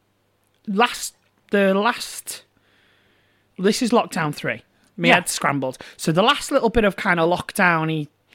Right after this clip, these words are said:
Speaker 1: ting, I was trying to really focus on makeup and looks and stuff like that, which was all very well and good, but it has literally drained my bank account.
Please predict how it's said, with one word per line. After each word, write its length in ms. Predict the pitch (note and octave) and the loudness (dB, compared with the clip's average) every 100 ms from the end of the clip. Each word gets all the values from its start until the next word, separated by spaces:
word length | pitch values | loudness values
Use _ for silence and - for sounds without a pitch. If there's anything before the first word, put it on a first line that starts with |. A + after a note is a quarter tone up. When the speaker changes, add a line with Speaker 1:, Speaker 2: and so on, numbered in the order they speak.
| - | -8
Speaker 1:
ting, 460 | - F3+ D#3 D3+ C#3+ | -2 -2 0 -2 0
I 100 | E3 | 0
was 220 | D3+ D#3+ | 0 -2
trying 400 | - - F#3 D#3+ | -6 0 2 2
to 200 | E3 D#3+ D#3+ - - - - | 2 0 -4 -12 -20 -20 -8
really 1000 | D#3+ E3+ G3 G3 F3 F3 D#3+ D#3+ D#3+ E3+ - _ D3+ | -2 0 2 2 2 2 0 -2 -6 -10 -12 _ -16
focus 540 | - G#3+ F3 - G3+ | -2 2 2 2 -2
on 240 | G3+ E3 E3+ | 0 0 2
makeup 540 | F#3 F3 - F3+ - | 2 2 2 2 2
and 200 | D#3+ E3 | -2 0
looks 520 | F3+ F#3 F3 - - | 4 4 2 0 -8
and 100 | E3 | -6
stuff 320 | D3+ - F3 G3 | -4 -4 -2 0
like 160 | E3 | 0
that, 180 | E3+ D#3+ | 0 -2
which 180 | E3 - | -4 -8
was 120 | D#3+ - | -6 0
all 280 | B3+ C4 B3 | 4 4 4
very 220 | G#3+ F#3 | 4 4
well 140 | D#3+ | 2
and 100 | D#3 | 0
good, 220 | D3 D3 | 0 -2
but 100 | D3+ | -2
it 60 | D3+ | -4
has 160 | D3 D#3+ | -4 -2
literally 340 | G3 - E3+ | -2 -2 -6
drained 240 | D3+ C#3 | -4 -4
my 60 | C3+ | -4
bank 260 | C3 B2 - | -6 -8 -10
account. 280 | - C#3 | -10 -10